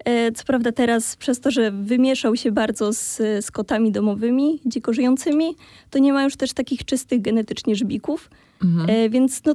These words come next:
Speaker 1: to też jest taki gatunek, który niejako, no, trochę wymarł, tak? No, nie jesteśmy w stanie znaleźć przypadku, e, który by,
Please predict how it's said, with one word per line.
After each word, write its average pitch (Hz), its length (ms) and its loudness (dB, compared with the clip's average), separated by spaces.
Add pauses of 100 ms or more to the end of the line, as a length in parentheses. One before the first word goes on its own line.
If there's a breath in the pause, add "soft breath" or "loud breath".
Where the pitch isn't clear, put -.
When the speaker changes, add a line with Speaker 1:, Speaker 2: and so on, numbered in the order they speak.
(120)
Speaker 1:
to 285 100 -8
też 320 180 0
jest 269 120 -2
taki 277 200 -2
gatunek, 247 380 0
który 247 300 0
niejako, 254 680 2 (680 loud breath)
no, 240 180 0 (140)
trochę 262 380 -2
wymarł, 233 680 0
tak? - 340 -6
No, 294 60 0
nie 240 100 0
jesteśmy 254 400 2
w 226 40 -6
stanie 233 340 -2
znaleźć 220 600 -4 (680 loud breath)
przypadku, 220 1040 0
e, 208 280 -2
który 226 460 -4
by, 202 440 0